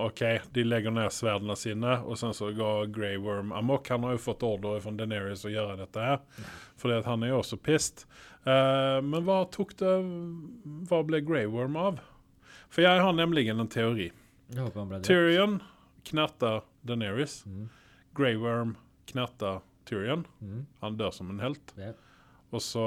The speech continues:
Speaker 1: eh, er det Jon Snow som, eh, får sette seg på tronen.
Speaker 2: Jon Snow burde ikke gjøre det etter det. Han har vært beinløs, mener jeg. Men, eh, så
Speaker 1: Nei, se Sansa i stedet da, som, eh,
Speaker 2: Men
Speaker 1: dronningen.
Speaker 2: putt Arya, hun vil heller ikke være dronning.
Speaker 1: Nei, Arya vil ikke. Må sette Sansa der,
Speaker 2: Jon
Speaker 1: da.
Speaker 2: Snow vil heller ikke.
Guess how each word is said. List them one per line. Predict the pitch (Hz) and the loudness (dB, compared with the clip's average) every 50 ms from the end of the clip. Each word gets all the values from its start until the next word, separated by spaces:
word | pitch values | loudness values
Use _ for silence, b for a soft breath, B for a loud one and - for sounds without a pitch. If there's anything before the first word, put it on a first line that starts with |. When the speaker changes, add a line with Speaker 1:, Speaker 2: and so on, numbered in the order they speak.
| 110 110 | 0 0
Speaker 1:
eh, | 110 110 110 113 110 110 110 110 107 110 | 0 0 0 0 0 0 -2 -2 -2 -4
er | 104 | -2
det | 104 104 101 101 101 104 107 104 | -2 -2 -2 -2 -4 -4 -6 -6
Jon | 113 101 95 95 | -6 -6 -6 -6
Snow | - - - 110 95 85 | -8 -8 -6 -6 -8 -8
som, | - - 98 90 90 90 92 92 | -10 -12 -12 -10 -10 -10 -10 -10
eh, | 92 92 92 | -10 -10 -10
får | 90 - - - | -12 -12 -14 -12
sette | - 104 92 - - 85 | -10 -10 -10 -10 -12 -14
seg | 78 92 78 - | -12 -12 -12 -12
på | - - | -14 -16
tronen. | - - 95 95 95 117 110 101 | -12 -12 -12 -10 -10 -10 -10 -8
Speaker 2:
Jon | 104 110 107 104 | -6 -6 -6 -6
Snow | 98 - - 101 98 92 | -8 -8 -10 -10 -8 -8
burde | 90 95 90 82 90 87 | -8 -8 -8 -8 -10 -12
ikke | - - 92 | -10 -10 -10
gjøre | 90 87 85 | -8 -8 -10
det | 85 87 87 | -10 -12 -14
etter | - 98 82 | -14 -14 -14
det. | 85 82 | -12 -12
Han | 82 82 | -12 -12
har | 82 82 85 | -12 -12 -14
vært | 82 82 | -14 -12
beinløs, | 87 82 82 82 78 78 82 80 - - - | -12 -12 -12 -12 -14 -14 -14 -14 -14 -14 -16
mener | 92 85 80 82 85 87 | -14 -14 -14 -12 -14 -14
jeg. | 90 - B B B B 101 B | -14 -16 B B B B -4 B
Men, | 147 170 170 170 175 | 4 4 4 4 2
eh, | 147 - 113 - - - - - - | -2 -4 -10 -16 -20 -20 -20 -20 -20
så | 127 117 139 156 151 151 | -14 -10 -6 -4 0 2
Speaker 1:
Nei, | 131 131 135 139 143 143 139 135 131 135 | 4 6 6 6 6 4 4 2 0 -2
se | 123 - - 139 | -2 -2 -2 -2
Sansa | 127 - 151 135 117 101 - 123 | 0 0 0 0 0 -2 -2 -4
i | 117 | -4
stedet | - - 127 113 107 127 143 | -2 -2 -2 -2 0 -2 -2
da, | 156 143 | -4 -4
som, | - - 131 131 127 | -4 -4 -4 -4 -2
eh, | 127 127 123 123 127 127 127 123 123 123 123 | -2 -2 -2 -2 -2 -2 -2 -2 -2 -4 -4
Speaker 2:
Men | 127 | -4
Speaker 1:
dronningen. | 123 123 127 127 120 120 135 151 160 - B B B B B B B B B B B - | -2 -2 -2 0 0 -2 -2 -4 -6 -8 B B B B B B B B B B B -10
Speaker 2:
putt | 147 143 - | -10 -8 -6
Arya, | 110 101 101 98 107 117 113 | -6 -6 -4 -4 -2 -2 -2
hun | 113 113 113 | -2 -2 -2
vil | 113 104 | -4 -4
heller | 101 101 101 95 95 | -4 -4 -6 -6 -8
ikke | 87 110 107 | -8 -6 -6
være | 101 95 101 98 | -6 -6 -6 -8
dronning. | 98 98 92 92 98 101 98 - - - | -8 -10 -10 -10 -10 -12 -14 -14 -14 -10
Speaker 1:
Nei, | 147 156 170 185 | -8 -4 -2 0
Arya | 180 170 165 151 143 156 131 123 135 160 | 0 2 2 2 2 2 2 4 2 2
vil | 190 175 107 92 | 2 2 2 0
ikke. | 92 - - 143 156 | -2 -2 -4 -4 -2
Må | 165 156 151 147 143 143 139 139 139 139 135 | -2 -2 -2 -2 0 0 0 0 0 -2 -2
sette | - 147 131 - | -2 -4 -4 -4
Sansa | - 180 143 107 - - 110 | -4 -4 -4 -4 -4 -6 -4
der, | 131 | -2
Speaker 2:
Jon | 131 127 117 113 | 0 0 0 0
Speaker 1:
da. | |
Speaker 2:
Snow | - - 113 107 | -2 -4 -4 -4
vil | 104 113 107 | -4 -4 -4
heller | 101 101 95 131 | -4 -4 -4 -6
ikke. | 196 - - 117 113 | -8 -8 -12 -14 -18